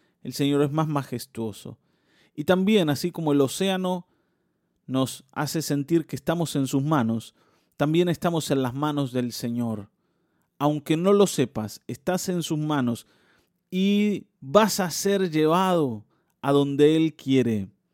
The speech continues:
Reconocelo en tus caminos. Amén. Gracias, amado Dios, por este salmo. Gracias porque tú eres bueno y nos permites tenerlo.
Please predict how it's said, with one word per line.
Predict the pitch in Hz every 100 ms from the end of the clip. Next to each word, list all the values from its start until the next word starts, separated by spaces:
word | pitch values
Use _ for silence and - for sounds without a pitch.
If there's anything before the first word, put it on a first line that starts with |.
| _ _ _ _
Reconocelo | - 131 127 135 131 123 190 208 196
en | 185 165
tus | 156 143
caminos. | - 131 123 104 98 - _ _ _ _ _ _
Amén. | 123 139 151 160 156 _ _ _ _ _ _ _ _ _
Gracias, | 156 208 190 - 156 -
amado | 135 135 131 131
Dios, | 131 135 -
por | - 143
este | 147 -
salmo. | 139 120 104 104 107
Gracias | 131 151 - 160 139
porque | - 127 123 - 127
tú | 135 139
eres | 139 131
bueno | 147 165 160 156
y |
nos | 135 127
permites | - 135 127 139 156 170 - 175 175 - _
tenerlo. | 127 131 139 143 143 160